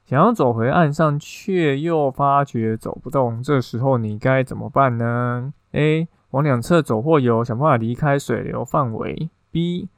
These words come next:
走不动就用游的，直线游回岸上。C. 等等看，看岸上朋友会不会发现自己。D. 潜至水底，避开水流，用潜泳游回岸边。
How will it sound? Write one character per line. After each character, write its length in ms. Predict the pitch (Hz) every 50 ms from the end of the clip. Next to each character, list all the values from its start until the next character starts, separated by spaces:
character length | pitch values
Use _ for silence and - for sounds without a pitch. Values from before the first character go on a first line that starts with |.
| _ _ _
走 160 | _ - 120
不 80 | 110 127
动 200 | 139 170 165 165
就 140 | 170 190 185
用 280 | 196 196 175 151 131
游 320 | 117 117 110 107 107 113 143
的， 300 | 170 156 - - - - 151 156
直 420 | - - - 120 117 120 127 131 143
线 520 | - - - 190 175 151 135 123 123 117
游 300 | 113 113 110 113 117 131
回 280 | 127 127 117 113 113 123
岸 260 | 143 139 120 110 120
上。 340 | - - 131 120 117 - 131 - -
C. 640 | - - - 170 175 175 175 175 - - - - 170
等 160 | - 127 135
等 160 | 151 151 131 117
看， 340 | 143 156 143 131 120 - - 160
看 260 | - 165 147 139 131
岸 260 | - - 151 143 135
上 240 | 131 156 151 143 135
朋 220 | 127 131 117 117 123
友 160 | 127 120 113
会 120 | 127 139 131
不 100 | 127 127
会 100 | 139 139
发 220 | 131 131 127 131
现 220 | 139 139 127 120
自 180 | 123 - 151 123
己。 280 | 110 - - 131 170 - _ _ _ _
D. 400 | - 175 180 185 190 185 185 196 - _ _ _ _ -
潜 340 | - - 127 123 123 131
至 300 | 151 - - 196 180 143
水 280 | 127 - - 123 123 131
底， 260 | 139 147 135 117 117
避 220 | - - 165 156 139
开 240 | 156 143 135 139
水 300 | 143 - - - 151 151
流， 300 | 110 113 110 110 110 110
用 280 | 120 147 160 156 143 135
潜 680 | 131 - - - 123 113 110 113 123 135 143 151 156 156
泳 420 | 151 131 117 113 107 110 107 107
游 380 | 110 110 107 107 110 113 123 127
回 360 | 127 120 110 107 110 110 113
岸 280 | - - 135 117 110 113
边。 400 | 123 120 117 113 113 123 127